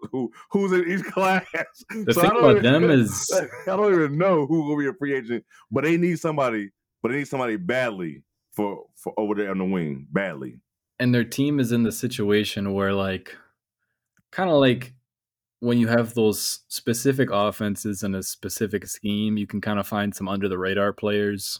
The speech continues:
Speaker 2: which I think if
Speaker 1: Mm-hmm.
Speaker 2: they could find some guys for some really cheap deals, it could help a lot. But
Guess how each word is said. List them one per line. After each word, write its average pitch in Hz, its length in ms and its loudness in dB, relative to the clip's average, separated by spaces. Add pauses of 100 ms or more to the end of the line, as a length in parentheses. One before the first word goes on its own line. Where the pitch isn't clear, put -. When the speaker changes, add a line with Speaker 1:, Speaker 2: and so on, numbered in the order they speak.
Speaker 2:
which 104 220 -6
I 104 60 -2
think 90 280 0
if 90 80 2
Speaker 1:
Mm-hmm. 85 60 0
Speaker 2:
they 110 100 4
could 131 160 -2
find 110 220 0
some 101 140 -4
guys 98 240 2
for 98 100 -10
some 98 180 -8
really 98 200 -2
cheap 98 280 -10
deals, 98 320 -4
it 98 60 -6
could 92 140 -12
help 98 240 -4
a 101 40 -2
lot. 98 440 0
But 95 280 -2